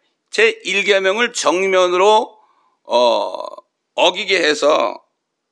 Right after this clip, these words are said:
성도들을 소경으로 만들고 있습니다.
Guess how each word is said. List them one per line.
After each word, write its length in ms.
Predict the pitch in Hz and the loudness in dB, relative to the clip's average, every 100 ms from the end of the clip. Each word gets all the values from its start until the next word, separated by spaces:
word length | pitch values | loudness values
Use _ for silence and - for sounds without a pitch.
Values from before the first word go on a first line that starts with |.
| _ _ _ _ _ _ _ | _ _ _ _ _ _ _
성도들을 640 | - 190 196 196 196 226 - | -10 -4 0 0 0 -2 -6
소경으로 580 | - 180 175 165 160 | -4 0 2 2 0
만들고 320 | 147 135 127 127 | 0 -2 -4 -4
있습니다. 560 | 131 143 131 151 175 | -4 0 0 -2 -12